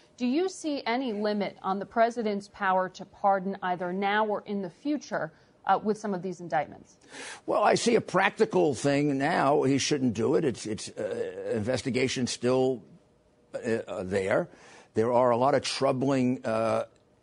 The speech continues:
Speaker 2: uh, in, in unethical behaviors and some illegal behaviors, uh, with regard to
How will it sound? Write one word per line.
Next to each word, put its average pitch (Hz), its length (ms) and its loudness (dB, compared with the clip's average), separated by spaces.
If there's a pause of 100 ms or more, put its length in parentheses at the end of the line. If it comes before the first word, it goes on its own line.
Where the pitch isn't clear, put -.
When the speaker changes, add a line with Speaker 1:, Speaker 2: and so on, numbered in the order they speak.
Speaker 2:
uh, 104 200 -6 (280)
in, 110 300 -4
in 117 280 0
unethical 113 360 0
behaviors 127 720 -2
and 98 100 -8
some 120 220 0
illegal 123 360 2
behaviors, 127 600 0 (480)
uh, 104 180 0
with 113 200 0
regard 117 480 0
to 113 160 0